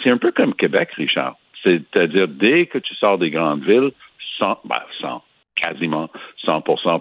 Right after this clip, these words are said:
pour, euh, le Parti conservateur, haut la main, genre trois ou quatre pour un. Donc, c'est vraiment là qu'elle a fait le full, euh, de sièges, puis elle, elle va gouverner. Très forte opposition, euh, c'est, c'est, c'est à peu près une quarantaine de sièges, euh,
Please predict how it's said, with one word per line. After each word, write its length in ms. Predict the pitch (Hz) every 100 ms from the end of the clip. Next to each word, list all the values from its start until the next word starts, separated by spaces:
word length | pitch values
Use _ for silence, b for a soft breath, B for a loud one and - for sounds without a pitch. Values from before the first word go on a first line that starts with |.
| -
pour, 300 | 87 80 78
euh, 140 | 69
le 100 | 67
Parti 240 | - 71 -
conservateur, 680 | 78 73 71 65 67 - -
haut 160 | 85 80
la 140 | 64 -
main, 240 | 73 65
genre 260 | 65 64 64
trois 240 | - 82 78
ou 180 | 71 67
quatre 220 | - 71 _
pour 200 | 69 62
un. 140 | 69 60 B B B B
Donc, 240 | 80 76 -
c'est 120 | -
vraiment 340 | 87 90 85 71
là 220 | 80 85
qu'elle 160 | - 69
a 80 |
fait 160 | 67 78
le 100 | 69 -
full, 260 | - 78 73
euh, 180 | 69 65
de 120 | 64
sièges, 340 | 65 - 87 82 -
puis 100 | 85
elle, 120 | 80
elle 100 | 78
va 100 | 78
gouverner. 500 | 67 78 69 65 69 B B -
Très 160 | - 151
forte 240 | - 110
opposition, 720 | 107 - 80 71 - 73 85 82
euh, 160 | 67 67 -
c'est, 80 | - -
c'est, 120 | - -
c'est 120 | -
à 40 | 82
peu 100 | -
près 180 | - 87
une 160 | 80
quarantaine 580 | - 82 76 73 80 80
de 100 | 71
sièges, 460 | - 76 78 78 65
euh, 200 | 69